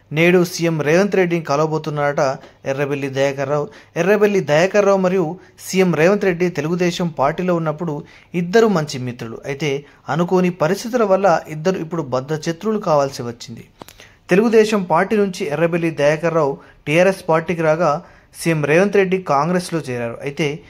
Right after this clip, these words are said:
రేవంత్ రెడ్డి సీఎం అవ్వడంతో రేవంత్ రెడ్డిని కలవడానికి ప్రయత్నాలు చేస్తున్నారట ఎర్రబెల్లి దయాకర్ రావు. కాంగ్రెస్ పార్టీ అధికారంలోకి వచ్చినప్పటి నుంచి టీఆర్ఎస్ మరియు బీజేపీ నాయకులు కాంగ్రెస్లోకి చేరుతున్నారు. అయితే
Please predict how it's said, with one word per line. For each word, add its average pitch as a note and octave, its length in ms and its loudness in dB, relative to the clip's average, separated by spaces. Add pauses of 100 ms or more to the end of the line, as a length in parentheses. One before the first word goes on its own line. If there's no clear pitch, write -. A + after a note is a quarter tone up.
(240)
రేవంత్ G3+ 340 4
రెడ్డి G3+ 220 4
సీఎం F#3 340 -4
అవ్వడంతో F3 600 0 (300)
రేవంత్ G3+ 380 4
రెడ్డిని A3 280 -2
కలవడానికి F3 580 0
ప్రయత్నాలు E3 720 -2
చేస్తున్నారట D3 480 -4
ఎర్రబెల్లి C3 720 -6
దయాకర్ B2 440 -10
రావు. A2+ 140 -12 (480)
కాంగ్రెస్ G3+ 540 2
పార్టీ F#3 240 2
అధికారంలోకి F#3 580 0
వచ్చినప్పటి F#3+ 520 -2
నుంచి F3+ 400 -4 (420)
టీఆర్ఎస్ A#3 400 2
మరియు G3 240 2
బీజేపీ F3+ 480 -2
నాయకులు E3+ 420 -2
కాంగ్రెస్లోకి D#3+ 760 -4
చేరుతున్నారు. C3 640 -8
అయితే C#3 340 -6